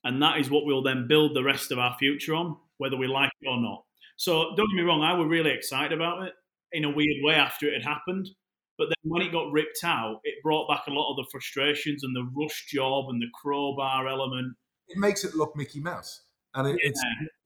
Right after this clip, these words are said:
Speaker 2: you know, again, it, it's like, at this time, we don't need Mickey Mouse. We've had it for a year with no
Speaker 1: Yeah.
Speaker 2: government bailout. We've had it with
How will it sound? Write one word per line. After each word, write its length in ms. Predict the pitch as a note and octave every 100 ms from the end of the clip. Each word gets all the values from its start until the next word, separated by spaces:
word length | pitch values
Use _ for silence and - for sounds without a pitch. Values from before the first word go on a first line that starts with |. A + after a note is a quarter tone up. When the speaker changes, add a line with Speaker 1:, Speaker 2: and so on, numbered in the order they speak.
| -
Speaker 2:
you 120 | E3 E3
know, 180 | D#3
again, 340 | C#3 F3+ E3+ B2+
it, 160 | A#2+ A#2+
it's 220 | C3 -
like, 180 | C#3 B2+
at 120 | C3
this 220 | F3 E3+
time, 260 | - C#3 A#2+
we 60 | B2
don't 200 | D3+ C3+
need 140 | A#2+
Mickey 260 | A#2+ - B2
Mouse. 340 | E3 F#2+ -
We've 120 | A#2+
had 140 | D#3+ E3
it 100 | -
for 120 | - A#2+
a 40 |
year 280 | B2+ C#3+ G#2+
with 120 | C#3+
no 80 | D3
Speaker 1:
Yeah. 120 | C#3 B2+ - _ _
Speaker 2:
government 280 | C3 A#2+ A2
bailout. 480 | D#3 D3+ A#2+ G2 -
We've 100 | G#2
had 160 | C#3 C#3
it 100 | A2+
with 160 | A#2+